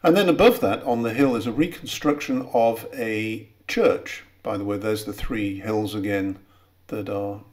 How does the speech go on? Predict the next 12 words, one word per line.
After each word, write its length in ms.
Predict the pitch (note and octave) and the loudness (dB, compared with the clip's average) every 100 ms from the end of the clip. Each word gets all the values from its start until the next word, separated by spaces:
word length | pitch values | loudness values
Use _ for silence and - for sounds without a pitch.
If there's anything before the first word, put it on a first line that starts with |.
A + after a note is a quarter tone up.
| - | -12
reputed 420 | - B2 - G#2 | -10 -8 -8 -10
to 60 | - | -10
have 60 | |
been 160 | A#2+ G#2 | -8 -8
close 240 | A#2 G#2 | -6 -8
to 100 | - | -6
Velograd. 480 | G2+ A2 A2 A#2+ - - _ _ _ _ _ | -4 -4 -2 -4 -6 -14 _ _ _ _ _
Velograd. 380 | A#2 A2 A#2 A#2+ - _ _ - - - _ _ | -6 -2 -4 -6 -10 _ _ -20 -20 -20 _ _
This 180 | C3 - | 0 2
is 140 | G3+ | 4
inside 560 | C#3+ C3+ D3 B2+ A#2+ - | 6 6 4 4 2 0
the 480 | A#2+ A2 G#2 G#2+ | -4 -2 -2 -4